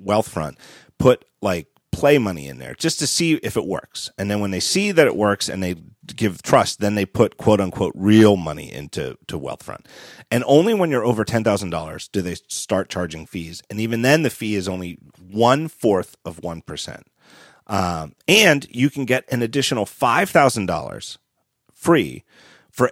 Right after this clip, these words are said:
each friend you recommend to Wealthfront. And those people who you recommend, your friends who you say, "Hey man, I'm putting all my money in Wealthfront," and, and you can get into, uh, they get the five thousand dollars extra too.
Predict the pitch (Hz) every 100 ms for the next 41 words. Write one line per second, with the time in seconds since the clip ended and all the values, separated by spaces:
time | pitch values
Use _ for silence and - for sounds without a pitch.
0 | _ 160 160 - 139 131 104 104 98 -
1 | 92 95 92 82 80 - 92 90 - 98
2 | 101 98 101 131 185 220 - 147 139 120
3 | 110 107 131 185 139 - 85 73 - -
4 | - 92 - 156 110 92 98 95 95 87
5 | 85 135 104 87 92 95 - 120 104 95
6 | 95 87 82 82 - 85 76 - _ -
7 | 78 73 69 - 80 76 76 - 101 113
8 | 101 87 82 80 - 82 - - - -
9 | - 98 92 85 87 131 151 - - 98
10 | 95 95 92 87 85 78 80 78 - 69
11 | -